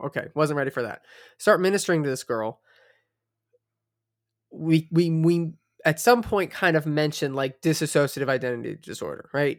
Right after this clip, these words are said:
Like, you know, whatever. And she's like, "What is dissociative identity disorder?"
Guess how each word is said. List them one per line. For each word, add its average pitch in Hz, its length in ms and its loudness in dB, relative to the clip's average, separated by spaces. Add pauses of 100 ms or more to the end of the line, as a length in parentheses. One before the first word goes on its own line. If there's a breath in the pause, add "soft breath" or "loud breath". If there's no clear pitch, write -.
Like, - 340 -4
you 139 140 -6
know, 127 140 -2
whatever. 127 300 -2
And 123 100 -8
she's 147 220 -6
like, 131 220 -4
"What 135 260 -2
is 131 180 -6
dissociative - 680 -6
identity 127 380 -4
disorder?" 123 540 -4